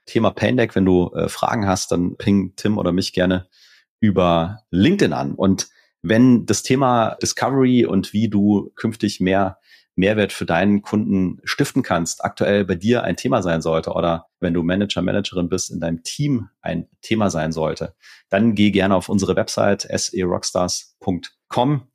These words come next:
und mach einen Termin mit uns aus und wir können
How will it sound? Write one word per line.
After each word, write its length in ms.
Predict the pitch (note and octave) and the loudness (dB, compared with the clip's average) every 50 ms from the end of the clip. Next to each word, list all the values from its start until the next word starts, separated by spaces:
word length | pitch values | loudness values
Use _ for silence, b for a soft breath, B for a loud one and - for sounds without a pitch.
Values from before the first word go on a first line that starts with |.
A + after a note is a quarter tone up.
| _ _ _ | _ _ _
und 500 | - G2+ G2 F#2+ F#2 F#2 - - - - - | 2 2 2 2 0 -2 -6 -8 -8 -6 -4
mach 200 | F#2 F#2 F#2 - | -4 -2 0 0
einen 80 | G2+ | -2
Termin 420 | F#2+ - F#2 G2 A2 A#2 A#2+ A2+ - | 0 0 2 2 4 4 4 2 2
mit 160 | G2 G2 - | 0 -2 -2
uns 160 | - F#2+ - | -2 -4 -2
aus 320 | - F#2 F#2 F#2+ G2 - | -2 0 0 0 0 -2
und 80 | - F2+ | -4 -6
wir 80 | E2+ E2 | -6 -6
können 380 | - - F#2 F2 F2+ E2+ - | -4 -2 -2 -2 -2 -4 -8